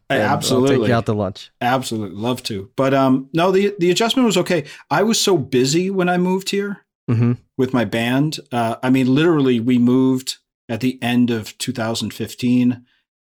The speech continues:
Speaker 1: and, like, a week l-, and did Christmas. And then a week later, I was back in L A for, like, three weeks recording.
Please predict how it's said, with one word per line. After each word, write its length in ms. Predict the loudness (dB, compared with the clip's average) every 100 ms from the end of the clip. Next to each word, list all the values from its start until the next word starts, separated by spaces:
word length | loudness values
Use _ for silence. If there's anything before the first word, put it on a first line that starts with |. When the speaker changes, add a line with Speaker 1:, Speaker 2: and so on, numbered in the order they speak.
| -8
Speaker 1:
and, 180 | -4 -2
like, 160 | -4
a 60 | -6
week 360 | -2 -2 0 -2
l-, 120 | -2 -2
and 140 | 0
did 180 | -2 -2
Christmas. 500 | -2 0 0 0 0
And 120 | 0
then 120 | 0
a 60 | -2
week 320 | -2 -2 0
later, 480 | 0 0 0 -4 -6 -6
I 60 |
was 160 | -6 -4
back 300 | -4 -4 -2
in 60 | -4
L 200 | -4 -8
A 140 | -8 -8
for, 140 | -10
like, 200 | -12 -12
three 240 | -10 -8 -8
weeks 480 | -8 -10 -10 -10 -10
recording. 560 | -14 -14 -12 -14 -18